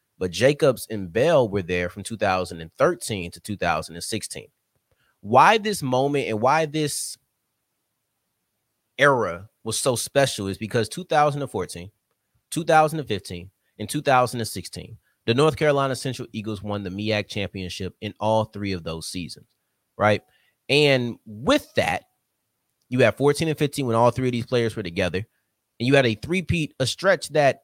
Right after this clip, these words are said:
I, I don't know if they can go on that again. That's gonna, that's gonna be difficult, right? That's, that's something that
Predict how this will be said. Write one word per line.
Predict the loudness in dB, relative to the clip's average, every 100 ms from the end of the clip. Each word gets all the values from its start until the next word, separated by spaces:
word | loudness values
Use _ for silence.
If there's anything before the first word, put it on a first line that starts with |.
| _
I, | -2 2
I | 4 4
don't | 4 4
know | 6
if | 6 2
they | -4
can | -2 0
go | 2
on | 2 0
that | -2
again. | -2 -2 -2
That's | -2
gonna, | -2 -6 -6 -10 -8
that's | -4
gonna | -2
be | 0
difficult, | -2 -8 -12 0
right? | 2 0 _ -2
That's, | -2 0
that's | 0 0
something | -2 -4 -6 -4
that | -2 -2 -4